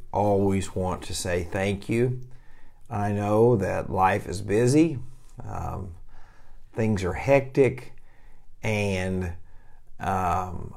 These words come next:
I appreciate you, uh, taking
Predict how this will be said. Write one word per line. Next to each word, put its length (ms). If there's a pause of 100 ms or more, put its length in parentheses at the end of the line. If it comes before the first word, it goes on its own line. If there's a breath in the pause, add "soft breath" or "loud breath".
I 140
appreciate 800
you, 460 (600 soft breath)
uh, 260
taking 800